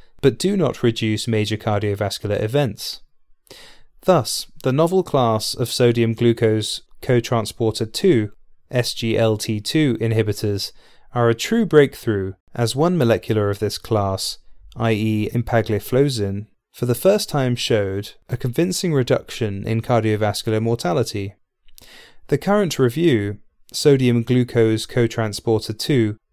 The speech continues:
S G L T two, inhibition for the reduction of cardiovascular events in high-risk patients with diabetes mellitus, by Nikolaus Marx and colleagues from the Uniclinic R W T H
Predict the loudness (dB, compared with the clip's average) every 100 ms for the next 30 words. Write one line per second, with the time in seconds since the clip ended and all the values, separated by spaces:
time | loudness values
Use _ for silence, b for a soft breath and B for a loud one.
0 | _ -4 -2 -2 0 0 -2 -4 -6 -4
1 | 0 2 0 -2 -12 -8 0 2 4 2
2 | 0 0 -2 -4 -4 0 2 4 2 0
3 | -2 0 0 -2 0 0 0 0 -2 -4
4 | -4 -2 0 0 0 -4 -6 -2 0 0
5 | 2 0 -2 0 0 0 -4 -8 -6 -6
6 | -2 0 0 0 -4 -4 -6 -4 -2 0
7 | 0 -2 -4 -6 -18 _ _ -2 0 2
8 | 2 2 4 4 2 0 -2 0 0 -4
9 | -10 -8 -6 -4 0 0 0 -4 -6 -4
10 | -2 0 -2 -2 0 0 -2 -2 -2 -4
11 | -8 -12 -4 0 0 0 -2 -2 -4 -4
12 | -4 -2 -2 -2 -6 -10